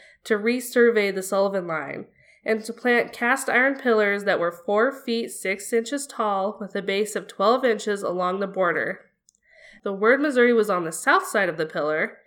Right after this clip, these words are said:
the word Iowa on the north side, and the word state line were on east and west sides. The pillars were placed every ten miles along the border, and the cost of the survey and pillars would be split equally between Missouri and Iowa.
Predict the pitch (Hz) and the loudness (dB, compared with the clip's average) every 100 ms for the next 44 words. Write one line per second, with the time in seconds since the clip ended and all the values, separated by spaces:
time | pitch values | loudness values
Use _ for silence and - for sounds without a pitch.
0 | _ - _ - 208 226 262 - 208 208 | _ -20 _ -4 4 6 6 4 4 4
1 | 208 247 - 214 277 254 196 190 - 180 | 2 2 2 2 2 4 2 0 -2 0
2 | 175 180 185 _ _ - - 214 220 220 | 0 -4 -8 _ _ -18 -2 2 4 6
3 | 226 226 220 - 254 254 240 220 214 202 | 6 6 2 2 2 2 0 2 2 0
4 | 180 - - 233 233 240 208 190 180 - | 0 -4 -8 -6 -4 -2 0 0 -2 -4
5 | 117 120 - - - _ _ _ _ 208 | -8 -8 -12 -16 -20 _ _ _ _ -6
6 | 208 240 262 285 294 285 233 214 - 202 | 2 4 6 4 0 0 2 0 0 -2
7 | 202 226 - 214 262 247 208 196 196 196 | -2 -4 -2 -2 0 2 2 2 0 -2
8 | 190 190 240 254 226 202 185 185 190 220 | 0 0 0 -2 0 2 2 2 0 -2
9 | - 190 190 - 247 254 254 294 294 285 | -4 -4 -6 -4 0 0 0 -6 -6 -4
10 | 240 214 208 202 202 196 196 190 196 202 | -2 -2 0 -2 -2 -2 0 0 -2 -6
11 | 185 175 180 - - 233 254 233 226 220 | -6 -6 -8 -6 0 2 2 -2 -2 0
12 | 214 196 - 185 180 175 190 190 202 185 | 0 0 -6 -8 -8 -4 -2 -2 -2 -2
13 | 160 156 127 85 - | -2 -2 -4 -8 -12